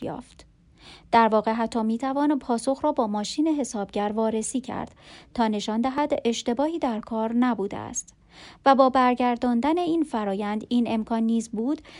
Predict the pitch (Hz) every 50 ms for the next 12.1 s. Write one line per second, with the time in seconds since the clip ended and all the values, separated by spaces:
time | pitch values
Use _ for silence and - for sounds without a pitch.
0 | - - _ - 294 277 277 262 233 - 285 285 254 269 254 240 233 - 254 254
1 | 233 240 226 220 220 214 - 277 277 285 311 320 330 330 330 - - - 240 247
2 | 247 240 233 - 240 226 220 220 220 214 - 233 226 220 220 - - - 320 349
3 | 370 349 330 247 214 202 202 202 - 226 220 226 - - 233 226 220 - 226 220
4 | - - 240 220 233 226 220 220 208 226 214 208 214 214 214 214 220 - 233 220
5 | - - 220 202 214 240 285 320 320 285 240 220 - 202 208 208 202 208 202 -
6 | 214 208 202 202 196 202 214 202 - 214 208 190 208 247 269 302 320 311 - -
7 | 233 208 190 190 190 185 - - - _ _ _ _ - - - - - - -
8 | 302 330 330 330 302 254 220 214 202 226 233 240 247 247 226 226 214 226 226 226
9 | 226 233 226 - - 320 320 330 285 247 214 202 202 202 202 196 214 208 208 202
10 | 208 190 208 214 226 220 - 233 233 233 - - 226 233 233 233 - 254 240 233
11 | 202 196 214 208 226 247 233 - - - - - 185 - - - - - - -
12 | -